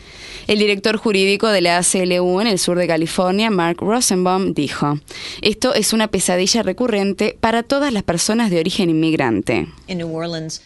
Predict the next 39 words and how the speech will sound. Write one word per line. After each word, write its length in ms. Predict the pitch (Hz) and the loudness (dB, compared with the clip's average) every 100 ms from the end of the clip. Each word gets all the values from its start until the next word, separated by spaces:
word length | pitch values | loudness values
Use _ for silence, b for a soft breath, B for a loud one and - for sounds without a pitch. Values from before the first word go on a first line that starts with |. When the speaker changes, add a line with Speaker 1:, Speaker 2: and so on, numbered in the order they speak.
| b b | b b
Speaker 2:
an 100 | 175 | -8
officer 500 | 185 180 - 165 165 - | -6 -6 -10 -10 -10 -10
charged 360 | - 185 175 | -12 -12 -4
Speaker 1:
En 120 | - | 0
Nueva 200 | 285 294 | 2 2
Orleans 480 | 285 285 277 294 330 | 2 2 2 2 2
cometió 440 | - 208 175 202 202 | 2 2 2 0 0
suicidio 600 | 214 - 196 196 226 277 | 0 0 2 2 2 2
el 140 | 180 | 0
oficial 420 | 165 175 - 180 | 0 -2 0 0
que 120 | 185 | -2
fue 160 | 180 185 | -2 -2
filmado 460 | 196 170 170 180 185 | -2 0 0 0 0
golpeando 540 | 156 156 170 170 196 | 0 0 0 0 0
a 60 | 190 | 0
un 140 | 160 | 2
hombre 240 | 165 180 | 0 0
desarmado 680 | 151 151 202 220 175 175 185 | 0 0 0 0 0 0 -2
poco 320 | - 285 285 | -2 -2 0
después 320 | 247 180 226 | -2 -2 -2
del 140 | 247 190 | 0 0
huracán 320 | 160 156 185 | 0 0 0
Katrina. 600 | 170 160 247 165 147 151 156 B B B B B - | 0 -2 0 0 0 -2 -6 B B B B B -4
Lance 380 | 226 226 247 - | 0 2 2 2
Schilling 540 | - 220 220 262 330 | 2 2 2 2 2
debía 320 | 254 190 185 | 2 2 2
afrontar 360 | 190 190 180 180 | 2 0 0 0
un 100 | 185 | 0
juicio 360 | - 196 - | 0 -2 0
que 140 | 254 208 | 0 0
comenzaría 500 | 160 160 160 165 180 | 0 0 0 0 0
el 80 | 180 | 0
próximo 460 | 180 180 202 233 | -4 -2 0 0
mes 280 | 226 196 202 | 0 0 -2
por 240 | - 240 | -2 0
golpear 320 | 247 254 277 285 | 0 0 0 0
a 100 | 262 | 0
Robert 360 | 220 220 196 | 0 -2 -2
Davis, 480 | 254 247 165 190 180 | 0 0 0 -2 -4